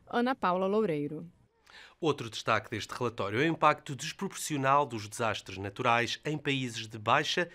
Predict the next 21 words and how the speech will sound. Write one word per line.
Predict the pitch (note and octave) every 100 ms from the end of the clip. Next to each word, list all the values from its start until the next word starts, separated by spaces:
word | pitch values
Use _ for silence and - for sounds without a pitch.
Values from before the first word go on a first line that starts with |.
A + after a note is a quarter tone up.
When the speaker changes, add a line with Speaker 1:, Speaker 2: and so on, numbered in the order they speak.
| - -
Speaker 2:
e | E3+
média | B2 F#2 G#2+ A2
renda. | C3 G2+ G2+ F#2 - - -
Em | G2+
termos | - G#2 F2
de | -
perdas | - C#3+ C#3 C#3 G#2+
anuais | G2+ A#2 B2 A2+
em |
relação | A2 A#2+ - A2
ao | G#2
produto | A2 A2 F#3+ -
interno | F#2+ F#2+ G2
bruto, | C#3 G#3 - _ _
pib, | - D3 - - - -
apenas | F3 E3+ D3+ C#3+ C#3+
um | A#3
território | - F#3 - C3 A2+
de | G2+ G#2+ -
alta | E3+ G3 F#3
renda | - A2+ A2